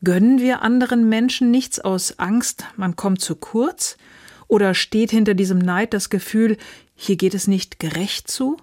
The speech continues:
Aber es geht doch nie ganz gerecht zu.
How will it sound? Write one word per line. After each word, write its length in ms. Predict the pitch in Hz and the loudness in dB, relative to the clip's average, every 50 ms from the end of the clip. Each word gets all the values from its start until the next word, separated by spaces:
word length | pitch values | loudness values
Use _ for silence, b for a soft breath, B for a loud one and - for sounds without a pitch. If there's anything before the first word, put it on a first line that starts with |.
| _ _ _ _ _ _ _ _ _ _ _ _ _ _ _ | _ _ _ _ _ _ _ _ _ _ _ _ _ _ _
Aber 160 | - 208 214 220 | -2 0 0 0
es 160 | 214 - - | 0 -2 -2
geht 220 | - 240 240 - | -4 -4 -2 -2
doch 180 | 233 233 - - | -2 -2 0 2
nie 400 | 233 240 262 294 349 330 233 190 | 4 4 4 4 4 2 2 0
ganz 440 | - 170 175 196 214 208 202 - - | -2 -2 2 2 2 2 0 -2 -6
gerecht 500 | - 165 165 170 175 175 - - - - | -6 -6 -4 -6 -6 -6 -8 -12 -12 -10
zu. 320 | - - - 165 - - | -10 -8 -8 -8 -10 -12